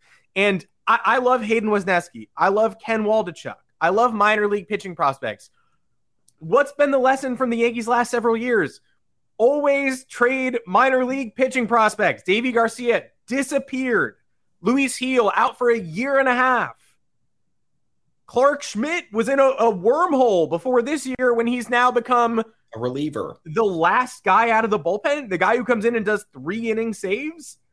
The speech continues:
Speaker 1: Like, I love Clark Schmidt. I think he has a
Speaker 2: Right.
Speaker 1: chance to, to be a Michael King-esque weapon, but also not really because he walks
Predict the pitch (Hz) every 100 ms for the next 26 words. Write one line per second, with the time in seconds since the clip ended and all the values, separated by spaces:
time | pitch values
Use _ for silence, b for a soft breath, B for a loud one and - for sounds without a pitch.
0 | _ _ - 233 - - 302 277 320 -
1 | 233 170 180 123 - 208 269 254 226 -
2 | - 233 262 254 - 196 196 214 208 180
3 | 226 226 214 233 214 208 202 _ _ 208
4 | 220 - - 202 226 208 185 160 196 214
5 | 214 208 196 196 170 165 170 147 131 127
6 | 131 143 151 135 143 143 143 -